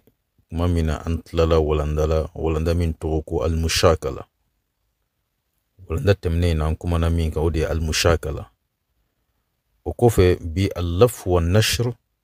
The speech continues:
o fana ye al-muhassinatul ma'nawiya, a walanda dɔ ye, min bɛ ilmul badi'i kɔnɔna na. N'a fɔra ko al-lafu wa nashru, a kɔrɔ ye min ye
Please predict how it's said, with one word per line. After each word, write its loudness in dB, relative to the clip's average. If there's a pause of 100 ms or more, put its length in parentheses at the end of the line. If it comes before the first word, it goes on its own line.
(800)
o -4
fana 4
ye 4 (880)
al-muhassinatul 4
ma'nawiya, -2
a -6
walanda 2
dɔ 0
ye, 0 (880)
min -2
bɛ 4
ilmul 2
badi'i 2
kɔnɔna -2
na. -8 (1800)
N'a 6
fɔra 4
ko -2
al-lafu 2
wa 4
nashru, -2
a -8
kɔrɔ 2
ye 2
min 0
ye -6